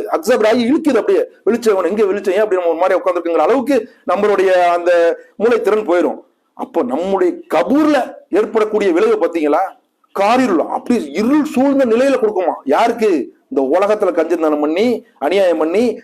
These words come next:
இந்த மக்களை ஏமாத்திட்டு போறாங்களே, அவர்களுக்கு இந்த நிலை ஏற்படுமா. அல்லாஹ் வச்சு காப்பாத்தணும் நம்மெல்லாம். அதே மாதிரி பாருங்களா, மறுமையிலுடைய இருள் தான் சரி, இருள் மன்னரை வாழ்க்கையில இருளான சீரழிவு தான் சொல்றாங்க. வத்தகு சுகா, யாருக்கு?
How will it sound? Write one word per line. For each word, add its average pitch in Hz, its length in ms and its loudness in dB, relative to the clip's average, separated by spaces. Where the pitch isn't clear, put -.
இந்த 160 100 0
மக்களை 202 260 0
ஏமாத்திட்டு 214 420 0
போறாங்களே, 214 400 2
அவர்களுக்கு 269 460 2
இந்த 214 140 2
நிலை 208 220 2
ஏற்படுமா. 117 380 -4
அல்லாஹ் 208 200 2
வச்சு 175 160 -2
காப்பாத்தணும் 196 440 0
நம்மெல்லாம். 151 380 0
அதே 165 160 2
மாதிரி 202 160 0
பாருங்களா, 165 340 2
மறுமையிலுடைய 214 560 2
இருள் 277 260 2
தான் 269 160 0
சரி, 170 180 0
இருள் 220 240 0
மன்னரை 254 400 0
வாழ்க்கையில 220 400 0
இருளான 269 460 2
சீரழிவு 240 320 0
தான் 208 120 -4
சொல்றாங்க. 160 280 0
வத்தகு 214 400 -2
சுகா, 220 180 2
யாருக்கு? 220 340 2